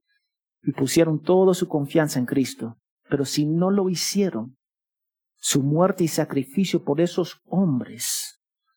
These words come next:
condujo a su muerte eterna. Y yo sé que eso suena fuerte, pero así es. Y esto ocurrió más de cuarenta años. Más de cuarenta años ocurrió esto.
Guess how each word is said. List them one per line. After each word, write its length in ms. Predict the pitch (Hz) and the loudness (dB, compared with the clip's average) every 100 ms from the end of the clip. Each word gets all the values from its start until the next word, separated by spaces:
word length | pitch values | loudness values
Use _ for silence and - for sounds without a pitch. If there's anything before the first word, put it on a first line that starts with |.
| _ _ _ _ | _ _ _ _
condujo 680 | - 143 135 208 - 139 | -2 0 2 2 2 -2
a 60 | 131 | -4
su 220 | - 156 | -2 -2
muerte 580 | 147 165 139 - 127 - _ | 0 -2 -2 -6 -14 -14 _
eterna. 720 | - 139 - 151 123 110 - _ _ _ _ _ _ _ - | -6 -6 0 0 0 -10 -14 _ _ _ _ _ _ _ -4
Y 160 | 135 | -2
yo 120 | 135 | 0
sé 220 | 131 156 151 | 0 0 0
que 80 | |
eso 160 | 147 147 | -2 -4
suena 320 | - 147 139 | -2 0 0
fuerte, 500 | - 175 139 - - _ _ _ _ _ - | 0 -2 -2 -6 -20 _ _ _ _ _ -4
pero 180 | 117 | -2
así 320 | 117 143 139 139 | 0 0 2 0
es. 420 | 101 - - _ _ _ | -2 -6 -6 _ _ _
Y 160 | - 135 | -2 -2
esto 200 | - 156 | 2 0
ocurrió 360 | 156 139 165 | 2 0 0
más 240 | 165 160 - | 0 -2 0
de 220 | 143 - _ _ _ _ _ _ _ - - | -2 -2 _ _ _ _ _ _ _ -20 -4
cuarenta 500 | 131 131 165 147 139 | 0 4 4 4 2
años. 480 | 156 117 104 - _ _ _ _ _ _ _ _ _ _ _ _ | 2 0 -6 -12 _ _ _ _ _ _ _ _ _ _ _ _
Más 280 | - 175 - | 0 0 0
de 120 | 170 | -6
cuarenta 580 | - - 180 196 165 170 | -4 -4 0 0 2 0
años 320 | 151 131 - | 0 -4 -6
ocurrió 400 | 139 139 135 127 | -6 -4 -2 -2
esto. 340 | 123 - 139 | -4 -10 -16